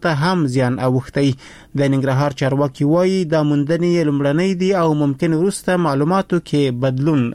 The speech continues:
راشي. د افغانستان نامتو شاعر او سیاستوال سلیمان لایق په حق ورسید. اکاډمیسن سلیمان لایق د افغانستان د معاصر تاریخ خورا نامتو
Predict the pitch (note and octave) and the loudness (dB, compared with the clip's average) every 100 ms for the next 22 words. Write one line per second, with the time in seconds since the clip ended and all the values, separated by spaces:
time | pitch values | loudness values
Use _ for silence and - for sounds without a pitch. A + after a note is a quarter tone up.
0 | - B2 B2 B2+ - D#3 C#3+ - - - | -4 0 0 -2 0 -2 -2 -10 -20 -20
1 | - - - - - - - - - - | -20 -20 -20 -20 -20 -20 -20 -20 -20 -20
2 | - - - - E3 F#3+ F#3+ F#3+ A3 G#3 | -20 -20 -20 -2 0 2 0 0 -2 0
3 | B3 A#3+ A3+ G3 F#3+ A3 G#3+ F#3+ E3+ F#3+ | 0 0 2 0 0 -2 0 0 0 2
4 | F#3+ F#3 F3 E3+ D3+ D3 D#3 E3 E3+ - | 2 0 0 -2 -2 -2 0 0 0 0
5 | D#3 D3+ D3 C#3 F3 F3 - C3 D3 D3 | 0 2 2 2 0 0 -2 0 0 -4
6 | - C#3 C3+ C3+ C3 C3+ B2+ C#3 C#3 C3+ | -6 -2 0 0 0 -2 -2 -4 -2 0
7 | D3+ D3 D3+ C#3 C#3+ C#3 C#3+ C#3 E3 - | 0 0 -2 0 0 0 2 2 2 0
8 | - - - - - E3+ F3+ E3+ F#3 G3+ | -8 -20 -20 -20 -4 0 0 0 0 -2
9 | G#3+ G3+ F#3+ F3+ D#3+ F#3+ F#3+ F3 E3+ E3+ | 0 0 0 0 -2 -2 -2 0 0 -2
10 | - D3+ D#3+ E3+ D#3+ C#3+ C#3+ | -2 0 2 0 0 0 0